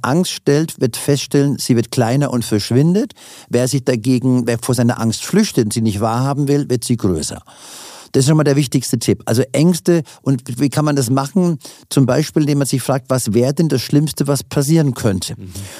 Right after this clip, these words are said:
Speaker 1: Und komischerweise haben wir immer Angst, uns diese Konsequenz klar zu machen. Wir schieben es dann immer weg. Aber das Schlimmste, was passieren könnte, ist dann, dann, also der, was ist das,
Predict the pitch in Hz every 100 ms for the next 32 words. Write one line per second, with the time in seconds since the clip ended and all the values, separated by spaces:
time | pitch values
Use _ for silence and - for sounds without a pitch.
0 | - - 143 139 - - - 170 185 160
1 | 123 170 185 131 151 156 151 143 151 -
2 | - 151 - 147 143 - 139 135 113 175
3 | 214 - 120 117 - 120 151 147 123 160
4 | 165 160 147 143 151 147 139 - - -
5 | - - - 143 147 - 202 202 175 156
6 | - 139 123 151 156 170 165 175 - 151
7 | - 143 151 - - - _ 131 - 143
8 | - 139 131 135 - 139 170 - - 131